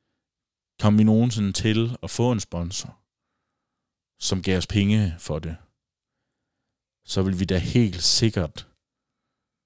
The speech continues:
også optage flere afsnit. Fordi så får man også en anden lyst, hvis du faktisk bliver betalt for dit arbejde.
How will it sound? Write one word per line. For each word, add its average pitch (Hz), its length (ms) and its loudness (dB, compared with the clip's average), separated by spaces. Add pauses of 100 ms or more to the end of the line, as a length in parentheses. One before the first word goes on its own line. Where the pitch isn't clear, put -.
(220)
også 92 320 2
optage 82 540 0
flere 92 380 -2
afsnit. - 600 0 (2250)
Fordi 87 360 -4
så 101 160 -2
får 113 180 2
man 90 220 0
også 80 280 -6
en 95 200 -6
anden 117 340 2
lyst, - 420 -6 (840)
hvis - 140 -12
du - 80 -10
faktisk - 400 -4
bliver 87 120 -6
betalt 120 480 0
for - 120 -10
dit - 140 -10
arbejde. - 460 -14